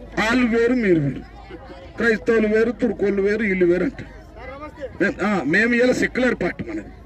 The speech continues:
మన పార్టీ సెక్యులర్ పార్టీ. అందరినీ ఒక్క బిడ్డ లెక్క చూస్తాం. కొడుకు పుట్టినప్పుడు గంగమ్మకు పుట్టినా, లింగమ్మకు పుట్టినా, జీవన్ రెడ్డికి పుట్టినా, వాళ్ళకు పుట్టినా కొడుకా బిడ్డ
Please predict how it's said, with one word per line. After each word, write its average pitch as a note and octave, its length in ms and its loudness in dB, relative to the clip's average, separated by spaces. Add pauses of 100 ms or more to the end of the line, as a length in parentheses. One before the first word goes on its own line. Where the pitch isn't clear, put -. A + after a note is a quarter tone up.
(260)
మన D#3+ 100 2 (100)
పార్టీ E3+ 260 0 (100)
సెక్యులర్ E3+ 420 2
పార్టీ. G#2 220 -6 (800)
అందరినీ C#4 880 6
ఒక్క B3 240 0
బిడ్డ G#3+ 240 -2
లెక్క G3+ 220 -2
చూస్తాం. D#3 240 0 (280)
కొడుకు A#3 300 0
పుట్టినప్పుడు C4 520 2 (560)
గంగమ్మకు B3+ 560 4
పుట్టినా, B3+ 300 2 (140)
లింగమ్మకు B3+ 480 4
పుట్టినా, A#3+ 300 0 (300)
జీవన్ A#3+ 320 4
రెడ్డికి A#3+ 260 4
పుట్టినా, A#3+ 240 0 (120)
వాళ్ళకు A#3 280 0
పుట్టినా B3 260 0 (340)
కొడుకా B3 280 4 (120)
బిడ్డ C4 160 0